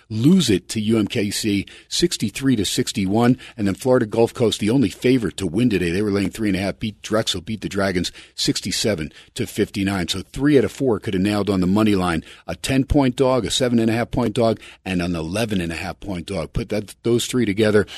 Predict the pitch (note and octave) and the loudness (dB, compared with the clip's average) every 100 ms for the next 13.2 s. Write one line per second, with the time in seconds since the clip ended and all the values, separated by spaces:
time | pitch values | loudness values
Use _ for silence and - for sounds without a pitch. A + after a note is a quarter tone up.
0 | - A#2+ A2 - G2+ F#2+ G2 F#2+ F#2 F#2 | -12 -4 -2 -2 -2 0 0 0 0 -2
1 | - G#2+ F2+ F#2+ F#2+ D2+ - - _ A#2+ | -2 -2 0 0 -2 -4 -12 -20 _ -2
2 | F#2+ F#2 - F#2 G#2 F2+ G2 F#2+ C2+ - | 0 0 -2 -6 -4 -4 -4 -4 -6 -12
3 | - - B2+ A#2 G#2+ E2+ - _ G#2+ A#2 | -12 0 2 4 2 -2 -6 _ -2 0
4 | A#2 - B2+ A2 G#2 F#2 A#2+ - A2 G2 | 0 0 0 0 0 -2 -6 -4 -2 -2
5 | F#2 F2+ F2 E2 A2+ G2+ B2 G#2 - A#2 | -2 -2 -4 -2 -2 -2 -2 -2 -2 -2
6 | A2+ B2 - - - _ A2+ G#2 G2+ G2+ | -2 -4 -6 -14 -20 _ -10 -6 -4 -4
7 | G2 A#2 - B2+ A#2 - C#3+ B2+ G2+ G2+ | -2 -2 -2 -4 -4 -4 -4 -4 -4 -2
8 | G2 - A#2 A2 G#2+ G#2 - A2 - G2+ | -2 -2 -2 -2 -2 -2 -2 -4 -6 -6
9 | A#2 - A2+ A2 F2+ F2 G#2 F#2+ F2+ D#2+ | -4 -4 -2 -2 -2 -4 -2 -2 -2 -4
10 | - C3+ C3+ A2+ G#2+ - B2+ C#3 - B2 | 0 0 2 0 0 0 0 0 0 -2
11 | A#2+ - B2 A2+ A#2+ A#2+ A#2+ A#2 G#2+ G#2 | -2 -4 -4 -4 -4 0 0 0 -4 -4
12 | G#2+ B2+ A2+ A#2+ G2 G#2+ G#2+ - A2+ G#2 | -4 -4 -2 -4 -2 -2 -2 -4 -4 -2
13 | G#2 | -2